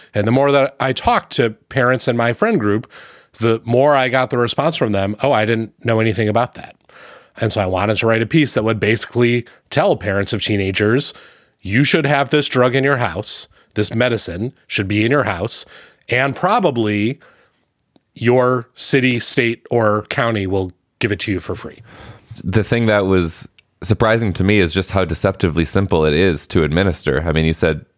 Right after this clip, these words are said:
Speaker 2: Jim Dooley's trainings last ten minutes because it is so profoundly simple, right, Dan?
Speaker 1: Yeah, uh, you know, one of the people I talked to, uh,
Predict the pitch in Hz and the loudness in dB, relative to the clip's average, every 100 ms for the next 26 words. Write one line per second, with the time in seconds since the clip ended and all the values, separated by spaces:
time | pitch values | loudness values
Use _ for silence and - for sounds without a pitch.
0 | _ - 87 80 82 78 76 - 87 82 | _ -4 -2 2 2 2 0 0 0 0
1 | 78 80 78 87 80 98 - - 82 90 | 0 0 0 0 0 0 -2 -4 -2 0
2 | 80 85 101 73 - _ _ _ _ - | 2 2 2 0 -8 _ _ _ _ -14
3 | - - 139 - 87 104 104 85 80 67 | -8 -2 -2 0 0 2 0 0 -2 -4
4 | _ - 131 143 50 69 78 104 110 120 | _ -4 -2 0 -2 0 0 0 0 -6
5 | _ _ - 127 147 135 131 139 139 151 | _ _ -6 0 2 2 2 0 0 0
6 | 151 139 143 165 160 165 156 139 131 131 | 2 4 2 2 2 2 2 2 2 0
7 | 127 - 147 131 123 117 113 | 0 0 2 2 0 0 -2